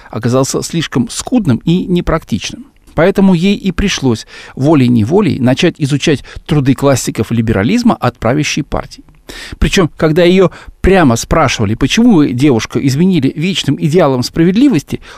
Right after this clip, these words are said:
то она обижалась и отвечать отказывалась на том основании, что это дело, дескать, глубоко личное и почти интимное. С другой стороны, вот что взять со слабой женщины,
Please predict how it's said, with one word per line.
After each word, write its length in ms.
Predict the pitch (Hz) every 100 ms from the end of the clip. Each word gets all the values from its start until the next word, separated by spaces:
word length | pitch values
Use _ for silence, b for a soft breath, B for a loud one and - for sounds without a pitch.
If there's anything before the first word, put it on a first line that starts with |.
| B
то 140 | 131
она 300 | 117 180 233 - B
обижалась 720 | 110 110 90 135 214 113 - b b
и 140 | - 143
отвечать 480 | - 107 - 240
отказывалась 880 | - 165 - 139 123 120 120 117 - -
на 80 | 135
том 220 | - 131
основании, 640 | 110 - 107 156 233 127 - B
что 240 | B - 143
это 160 | 131
дело, 240 | 123 143 123
дескать, 320 | 120 113 117
глубоко 420 | 131 120 120 107
личное 380 | 101 190 - 120
и 160 | 110 147
почти 460 | 90 - - 202 -
интимное. 580 | 165 - 127 101 76 - _ _ _ _ _ - B B B
С 80 | -
другой 280 | 123 131 190
стороны, 440 | - 190 139 107 - B
вот 160 | - 123
что 320 | - 226 269
взять 380 | 135 127 190 -
со 100 | 135
слабой 360 | 143 139 139
женщины, 420 | 131 127 92 -